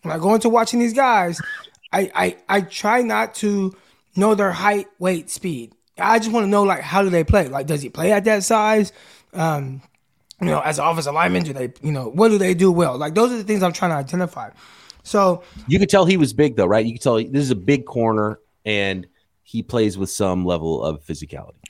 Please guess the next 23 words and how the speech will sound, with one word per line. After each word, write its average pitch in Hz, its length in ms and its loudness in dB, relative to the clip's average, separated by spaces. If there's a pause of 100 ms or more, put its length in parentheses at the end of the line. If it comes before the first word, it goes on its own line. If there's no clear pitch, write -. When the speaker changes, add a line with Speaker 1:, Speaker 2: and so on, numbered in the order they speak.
(240)
Speaker 1:
So 226 540 0 (220)
physicality, 202 720 -4 (200)
all 170 80 -2
right, 170 220 -4
that, 208 180 0
that's 262 200 0
the 254 100 -4
thing 233 180 -4
that 196 160 -2
jumped 196 260 -2
off 196 140 0
the 185 60 -4
board. 175 340 0
And 185 260 0 (720)
all 226 160 2
twenty-two, 240 680 -2 (200)
I 190 120 0
have, 226 240 4
like, 190 260 -2
f-, - 320 -20 (180)
three 233 280 4
or 240 100 4
four 226 560 0